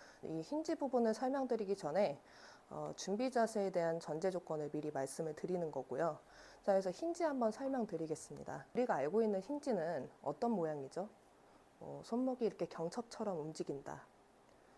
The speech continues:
이런 걸 힌지라 그러죠. 이렇게. 네. 어, 다르게 표현하면 그냥 관절이 좋아하는 방향으로 가는 거예요.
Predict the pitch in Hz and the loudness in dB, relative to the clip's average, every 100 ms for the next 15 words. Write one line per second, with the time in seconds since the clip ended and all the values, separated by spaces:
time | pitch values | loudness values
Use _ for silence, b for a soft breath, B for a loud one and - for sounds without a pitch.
0 | B - - - - - - 190 220 247 | B -20 -20 -20 -20 -20 -4 2 2 2
1 | 233 262 294 302 208 220 127 - 196 - | 0 0 -2 0 0 -2 -4 -2 -2 -4
2 | - - - - - - - - - - | -20 -20 -20 -20 -20 -20 -20 -20 -20 -10
3 | 165 143 - - - - - - - - | -2 -2 -4 -14 -18 -20 -20 -20 -20 -12
4 | 147 127 - B B B B - 170 147 | -10 -10 -14 B B B B -4 0 0
5 | 143 - - - 233 302 311 - 311 311 | -2 -8 0 6 6 6 0 2 2 4
6 | 294 214 214 208 202 196 196 180 214 247 | 4 4 4 2 2 2 0 0 2 2
7 | 220 175 202 240 226 156 165 180 165 - | 2 2 4 4 0 0 -2 0 -2 -6
8 | - 151 165 143 151 160 | -8 -6 -4 -6 -8 -10